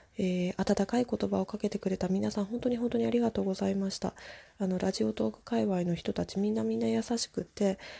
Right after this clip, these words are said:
「何もできないけど頑張ってね」とか、「祈ってるよ」っていう言葉、すごくすごくたくさんいただいて、「うわ、今泣きそう。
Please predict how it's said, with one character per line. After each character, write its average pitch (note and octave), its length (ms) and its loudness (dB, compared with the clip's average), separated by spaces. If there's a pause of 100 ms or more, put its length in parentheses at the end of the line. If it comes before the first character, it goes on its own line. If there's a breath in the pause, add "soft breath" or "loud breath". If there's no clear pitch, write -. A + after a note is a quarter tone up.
(280 loud breath)
「何 F#3+ 200 4
も G3 120 2
で G#3 100 2
き A3 140 -2
な G#3+ 100 0
い G3+ 60 0
け G3+ 100 -2
ど G3 100 0
頑 G3+ 180 2
張 A3+ 80 2
っ - 40 -2
て G#3 160 -2
ね」 A3+ 240 2
と G3+ 120 -4
か、 F#3+ 320 -2 (400 loud breath)
「祈 G#3 300 4
っ - 20 -12
て G3 120 0
る G3+ 100 0
よ」 A#3 200 4
っ - 20 0
て - 180 -4
い F#3+ 40 6
う F3+ 40 -2
言 - 240 -6
葉、 F#3+ 80 0
す - 160 -4
ご A3+ 140 -4
く - 80 -14
す - 120 -10
ご G3+ 120 0
く - 100 -10
た F#3+ 120 -2
く - 60 -12
さ F#3+ 160 0
ん F#3+ 60 4
い F#3+ 60 0
た G3 100 -2
だ G3 120 0
い F#3+ 60 0
て、 G#3 180 2
「う G#3 60 0
わ、 G#3 120 4
今 G#3 180 4
泣 F#3 180 0
き - 60 -10
そ F#3 180 2
う。 G3+ 60 -4